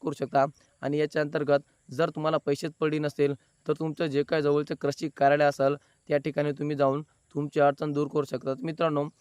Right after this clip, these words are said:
आता याच्यामध्ये पाहिलंच असेल, हे नेमके कोणते शेतकरी याच्या अंतर्गत पात्र असतात. याच्यामध्ये सर्वात प्रथम ईकेवायसी. आता शेतकरी मित्रांनो, बऱ्याच शेतकऱ्यांना ईकेवायसी करणं म्हणजे फक्त बायोमेट्रिक पद्धतीने, म्हणजे अंगठ्याच्या पद्धतीने केवायसी केली की त्यांना वाटते आपली केवायसी झाली.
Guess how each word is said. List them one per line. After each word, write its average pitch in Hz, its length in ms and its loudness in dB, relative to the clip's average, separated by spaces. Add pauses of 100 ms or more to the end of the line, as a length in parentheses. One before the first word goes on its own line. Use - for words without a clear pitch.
(220)
आता 139 180 -2
याच्यामध्ये 156 380 -2
पाहिलंच 151 320 0
असेल, 143 260 0 (420)
हे 170 60 0
नेमके 160 320 -2
कोणते 151 360 -4
शेतकरी 156 340 -6
याच्या 143 240 0
अंतर्गत 147 340 -4 (100)
पात्र 151 260 0
असतात. 139 280 4 (400)
याच्यामध्ये 151 360 -2
सर्वात 147 260 0
प्रथम 143 360 -2 (340)
ईकेवायसी. 156 580 -2 (380)
आता 143 160 -4
शेतकरी 165 340 -10
मित्रांनो, 160 400 -2 (340)
बऱ्याच 143 320 0
शेतकऱ्यांना 165 360 -4
ईकेवायसी 151 480 -2
करणं 151 240 -4
म्हणजे 139 280 0 (300)
फक्त 147 220 -6
बायोमेट्रिक 143 580 2
पद्धतीने, 156 340 -4
म्हणजे 151 260 -6
अंगठ्याच्या 139 480 -4
पद्धतीने 156 360 -4
केवायसी 156 380 -4
केली 151 260 -2
की - 400 -12
त्यांना 151 280 0
वाटते 151 280 0
आपली 151 200 0
केवायसी 151 380 -2
झाली. 135 240 2